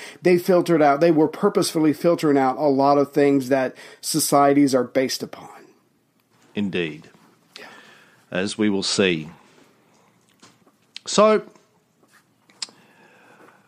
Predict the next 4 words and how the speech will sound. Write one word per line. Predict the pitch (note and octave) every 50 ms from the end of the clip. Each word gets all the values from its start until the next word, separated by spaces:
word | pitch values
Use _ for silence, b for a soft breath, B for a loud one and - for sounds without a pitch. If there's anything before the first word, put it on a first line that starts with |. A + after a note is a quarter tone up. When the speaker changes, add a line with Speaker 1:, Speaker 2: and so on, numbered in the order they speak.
| b b b b _ _ _ _ _ _ _ _ _ _ _ _ _ _ _ _ _ _ _ _
Speaker 2:
later | - G#3+ C4 D#4+ E4+ D4
Christians, | - - E3+ F#3+ G#3 - - C3+ A#2 G#2+ G#2+
I | A2+ A2
think, | A2 B2 A2+ A2 G#2+